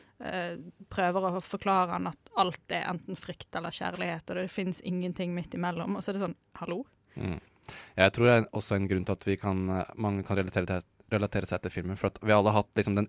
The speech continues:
Speaker 2: ene yndlingslæreren, og så har vi også hatt den helt for jævlig læreren som vi hater, og i-, som er, som får oss til å føle oss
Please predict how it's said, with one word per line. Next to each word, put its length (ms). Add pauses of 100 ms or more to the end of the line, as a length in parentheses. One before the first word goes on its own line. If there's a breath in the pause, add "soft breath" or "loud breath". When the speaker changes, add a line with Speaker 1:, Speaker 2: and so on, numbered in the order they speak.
Speaker 2:
ene 260
yndlingslæreren, 640 (440 soft breath)
og 100
så 100
har 80
vi 60
også 200
hatt 120
den 200 (580)
helt 160
for 80
jævlig 360
læreren 240
som 100
vi 60
hater, 420
og 220
i-, 120
som 180
er, 120
som 420
får 460
oss 120
til 100
å 40
føle 220
oss 220